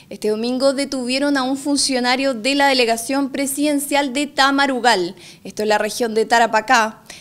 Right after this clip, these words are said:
después de que se le acusara de facilitar el ingreso ilegal en Colchane a una persona proveniente de Bolivia. Se trata de Claudio Matamala, quien es precisamente el coordinador del complejo fronterizo de Colchane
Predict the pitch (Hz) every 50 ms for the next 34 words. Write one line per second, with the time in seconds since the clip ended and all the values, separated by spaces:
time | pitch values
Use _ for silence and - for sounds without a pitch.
0 | - _ - 247 - 320 294 349 330 - 330 - - 349 311 311 311 294 302 285
1 | 254 240 - - 285 269 277 285 302 302 254 233 233 240 - - 240 269 269 -
2 | 285 247 240 196 247 247 262 - - 277 277 262 262 254 240 220 254 277 269 -
3 | - 269 254 - - 269 294 294 294 262 226 240 220 196 180 170 - - 220 -
4 | 208 196 190 - - 233 240 247 254 254 247 240 247 262 285 285 277 277 269 -
5 | - 285 226 190 190 185 185 - 254 247 254 254 254 254 254 269 277 277 269 311
6 | 302 269 240 240 277 285 285 285 262 240 202 185 175 175 175 175 180 202 208 -
7 | _ _ - - - - - - _ - - 208 190 220 220 226 247 240 240 226
8 | 220 220 240 247 247 254 254 240 269 269 262 254 247 247 254 233 247 269 262 233
9 | 214 214 220 220 - 277 285 311 320 311 311 - 269 277 269 - 302 285 349 320
10 | 294 262 214 196 190 - 190 196 190 - 214 214 214 220 214 220 214 214 220 240
11 | 277 294 294 311 311 302 302 277 269 254 269 285 294 311 294 302 330 311 302 -
12 | 320 330 330 330 311 - 320 311 294 294 311 294 302 - 330 311 277 277 214 226
13 | 208 196 - - 330 302 269 226 196 190 214 214